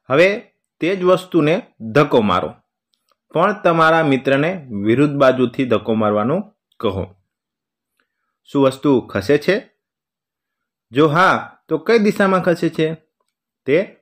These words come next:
નોંધો. તમે અંદાજ લગાવી શકો છો કે તમારા બેમાંથી કોણ વધારે બળ લગાડે છે.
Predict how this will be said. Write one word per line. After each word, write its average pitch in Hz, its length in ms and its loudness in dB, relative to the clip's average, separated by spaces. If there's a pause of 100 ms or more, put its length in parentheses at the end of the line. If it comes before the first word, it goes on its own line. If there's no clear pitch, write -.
(140)
નોંધો. 110 560 0 (1800)
તમે 196 280 -2
અંદાજ 165 440 2
લગાવી 180 300 4
શકો 151 280 -2
છો 127 220 -2
કે - 340 -18
તમારા 143 420 2
બેમાંથી 131 640 0 (140)
કોણ 127 240 -2
વધારે 117 600 0 (180)
બળ 117 320 2
લગાડે 92 440 -2
છે. - 200 -20